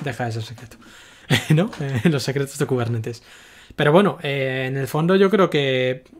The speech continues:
es decir, salvo que te vayas a políticas muy estrictas, como ha hablado antes Iván, de cuatro segundos de T T L y no un día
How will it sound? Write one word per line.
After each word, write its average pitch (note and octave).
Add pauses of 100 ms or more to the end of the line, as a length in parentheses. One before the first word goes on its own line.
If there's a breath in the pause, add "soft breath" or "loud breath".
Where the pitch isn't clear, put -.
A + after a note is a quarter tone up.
es C#3
decir, C#3+
salvo B2+
que C3
te C3
vayas D#3
a E3+
políticas D#3
muy D3+
estrictas, E3
como C3+
ha -
hablado C#3
antes C3
Iván, D#3+
de C3+ (200 loud breath)
cuatro D#3
segundos C#3+
de B2
T C#3
T C#3
L F3
y C3
no C#3+
un C#3
día E3